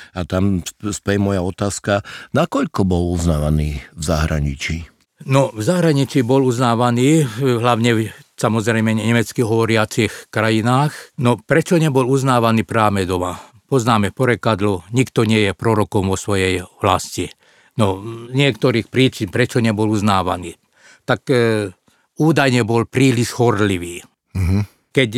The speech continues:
Speaker 2: si uvedomujeme, že tú kritiku o liekopisu alebo týchto uverejnil vo veku tridsaťpäť, tridsaťšesť rokov, takže skutočne vtedy človek je ešte, ešte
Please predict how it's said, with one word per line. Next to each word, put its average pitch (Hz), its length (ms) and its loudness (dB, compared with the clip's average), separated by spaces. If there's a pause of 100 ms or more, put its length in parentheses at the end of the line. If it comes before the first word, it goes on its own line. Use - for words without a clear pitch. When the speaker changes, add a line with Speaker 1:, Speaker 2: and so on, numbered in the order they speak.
(160)
Speaker 2:
si - 160 -4
uvedomujeme, 131 880 2
že 113 220 2 (260)
tú 113 160 -2
kritiku 127 640 0
o 107 180 0 (460)
liekopisu 120 720 0
alebo 107 320 0
týchto 123 480 -2 (260)
uverejnil 131 640 2
vo 113 80 0
veku 120 480 2
tridsaťpäť, - 1040 0
tridsaťšesť 113 680 -2
rokov, 110 360 -2 (360)
takže 120 520 0
skutočne 135 480 0
vtedy 120 320 0
človek 123 340 0
je 123 140 0
ešte, 113 260 -2 (540)
ešte - 340 -4